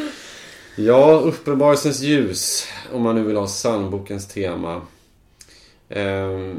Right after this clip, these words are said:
nej, men det är väl, det är väl liksom rimligt här nu att tänka att vi har varit inne i tretton, trettonde dagstiden, eh, med, eh, de, eh, vise, eh, stjärntydarna, österländska stjärntydarna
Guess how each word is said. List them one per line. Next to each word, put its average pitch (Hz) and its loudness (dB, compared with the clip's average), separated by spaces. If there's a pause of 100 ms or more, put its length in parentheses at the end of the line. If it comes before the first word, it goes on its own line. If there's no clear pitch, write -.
nej, 98 -6
men 104 -6
det 110 -2
är 110 0
väl, 120 2
det 123 0
är 123 -2
väl 135 -2
liksom 127 -4
rimligt 117 -2
här 120 -2
nu 110 -2
att 104 -10
tänka 113 -4
att 104 -8
vi 117 0
har 110 0
varit 110 -2
inne 113 0
i 107 -12
tretton, 104 -4
trettonde 101 -2
dagstiden, 101 -6 (220)
eh, 95 -6
med, 92 -8
eh, 90 -6 (680)
de, 107 -2
eh, 101 0 (140)
vise, 110 -2 (340)
eh, 98 -6
stjärntydarna, 104 -4
österländska 131 -4
stjärntydarna 92 -10